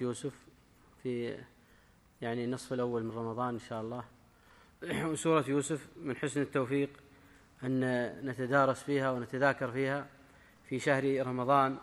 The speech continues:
شهر القرآن، شهر الخير، وشهر ال-، الفتح من الله، وهي سورة عظيمة. سبحان الله، هذه السورة، يعني، لها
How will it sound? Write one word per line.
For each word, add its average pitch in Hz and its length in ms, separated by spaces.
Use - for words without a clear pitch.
شهر 139 240
القرآن، 131 580
شهر 131 180
الخير، 131 440
وشهر 135 380
ال-، 123 140
الفتح 113 600
من 127 120
الله، 123 400
وهي 151 280
سورة 147 260
عظيمة. 131 480
سبحان 135 300
الله، 131 400
هذه 135 120
السورة، 143 480
يعني، 139 680
لها 143 640